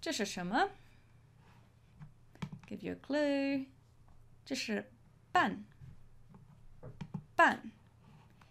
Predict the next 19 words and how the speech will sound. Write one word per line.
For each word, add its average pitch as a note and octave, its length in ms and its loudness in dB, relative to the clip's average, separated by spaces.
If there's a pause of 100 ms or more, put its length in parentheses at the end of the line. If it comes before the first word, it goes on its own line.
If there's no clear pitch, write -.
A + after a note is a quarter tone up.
(240)
You D#4 80 -2
might D#4+ 80 2
notice C#4+ 260 2
that - 140 -2
this F#3+ 140 -2
character A#3 560 2 (600)
looks - 380 -2
like, F#3+ 360 2 (260)
um, F3 680 -4
something G#3 400 -2
that's - 160 -8
been - 180 -6
cut - 420 -4
in G3+ 360 -2 (280)
half, - 260 -6
straight - 300 -2
down G3 160 0
the F#3 60 -2
middle. F3 260 -6